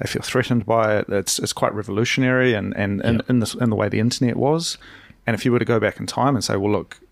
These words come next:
Speaker 1: you know, nineteen ninety, we're gonna put everything on the internet. It's gonna be digital. It's gonna be on computers." I mean, there's a lot of companies that were,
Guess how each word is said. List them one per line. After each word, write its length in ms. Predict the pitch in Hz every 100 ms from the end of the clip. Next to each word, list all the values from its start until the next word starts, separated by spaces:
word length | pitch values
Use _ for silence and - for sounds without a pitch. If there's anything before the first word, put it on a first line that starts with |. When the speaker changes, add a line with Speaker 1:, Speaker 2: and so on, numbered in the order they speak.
| _
Speaker 1:
you 160 | - 110
know, 180 | 95 92
nineteen 480 | 92 101 101 110 95
ninety, 500 | 95 113 - 95 95
we're 120 | 98
gonna 180 | 101 95
put 160 | -
everything 300 | 98 95 104
on 100 | 95
the 60 | 92
internet. 320 | 92 - 92
It's 100 | -
gonna 160 | - 92
be 100 | 90
digital. 360 | 98 98 95
It's 80 | 90
gonna 120 | -
be 60 | 92
on 80 | 92
computers." 560 | 101 - 101 95 92 - - - - - -
I 80 | 110
mean, 80 |
there's 140 | 107 113
a 20 |
lot 140 | 143
of 80 | 147
companies 420 | - 107 104 98
that 120 | 101 92
were, 300 | 98 98